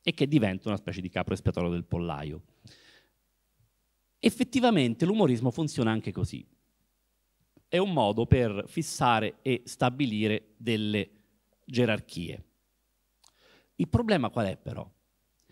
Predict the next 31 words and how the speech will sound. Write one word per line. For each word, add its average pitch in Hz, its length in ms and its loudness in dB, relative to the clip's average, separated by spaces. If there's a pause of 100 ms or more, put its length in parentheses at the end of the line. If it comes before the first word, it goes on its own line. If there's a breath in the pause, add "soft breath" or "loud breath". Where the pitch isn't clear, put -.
(320 soft breath)
È 170 160 0
che 127 260 0
le - 80 -10
società 135 580 -2
umane 101 540 -2
sono 104 460 -4
incredibilmente 127 880 -4
più - 220 -10
complesse 98 840 -8 (140)
delle 110 220 -6
società 107 460 -8
di 95 160 -14
polli. 73 460 -12 (1600 soft breath)
E - 80 -20
che 156 100 -8
quando 220 180 2
noi 226 80 4
dobbiamo 156 320 4
stabilire 135 760 0 (920)
chi - 480 -2
è 139 140 0
più 170 720 0
potente, 127 640 0
o 107 100 -4
come 107 200 -2
si 101 80 -4
dice 101 200 0
oggi, 110 280 2
privilegiato 110 800 -4
di 95 120 -8
chi, 82 340 -12